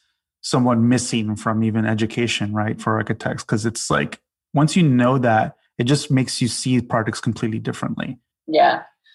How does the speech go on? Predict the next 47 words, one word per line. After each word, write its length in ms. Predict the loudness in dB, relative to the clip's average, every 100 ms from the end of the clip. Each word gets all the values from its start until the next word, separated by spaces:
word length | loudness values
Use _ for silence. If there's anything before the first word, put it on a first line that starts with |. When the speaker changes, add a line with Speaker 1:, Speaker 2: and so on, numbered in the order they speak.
| _ 0
Speaker 2:
I 60 | 2
would 120 | 4
say 180 | 2 0
t-, 140 | -4
this 260 | -2 -2 -2
is, 100 | 2
like, 360 | 2 2 -6 -4
kind 200 | 0 2
of 220 | 0 -6 -18 -20 _ 0
a 80 |
little 260 | 2 4 4
bit 140 | 6
on 160 | 4 4
a 80 | 0
tangent, 420 | 0 2 2 0
but 120 | 4
I 120 | 4 6
would 160 | 4
say 200 | 2 2
too 180 | 0 2
that 160 | 6 8
a, 240 | 6 6
a 180 | 2 0
good 180 | 0 2
way 160 | 4 4
to 180 | 4 4
even 220 | 4 4
get 180 | 4 2
started, 400 | 4 6 6 4
like, 180 | 2 -2 -10 0
on 120 | 2
a 100 | 2
very, 320 | 4 4 4 6
very 240 | 4 4
small 240 | 4 4
scale, 220 | 4 4 6
almost, 320 | 6 4 2
like, 140 | 2
independently, 800 | 0 0 0 2 4 2 2 0 0
would 180 | 0
be 160 | 4 2 2
to 400 | 0 2 2 0 -6 _ _ 0
find 220 | 0 2
somewhere 300 | 4 4 6
that 300 | 4 2 -2
you 180 | -4 -4
could 360 | 0 2 2